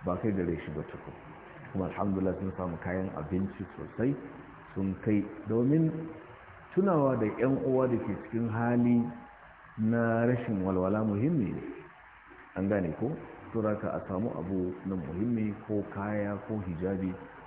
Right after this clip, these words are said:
a kai wa mabukata. Don haka ɗan agaji ku zaga, kuma da Allah ku ringa zuwa majalisin tafsiri da abubuwa a aljihunku.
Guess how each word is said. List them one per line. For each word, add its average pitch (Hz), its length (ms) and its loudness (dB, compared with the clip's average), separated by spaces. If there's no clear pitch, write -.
a 82 120 -2
kai 107 160 -2
wa 90 60 2
mabukata. 73 500 -4
Don - 180 -2
haka 101 400 0
ɗan 101 180 -4
agaji 95 380 0
ku 85 120 -6
zaga, 104 380 0
kuma 95 180 -4
da 78 140 2
Allah 98 340 0
ku 95 120 -4
ringa 117 300 2
zuwa 104 240 2
majalisin 98 640 0
tafsiri 85 580 -2
da 85 100 -2
abubuwa 101 480 2
a - 220 -2
aljihunku. 92 800 -2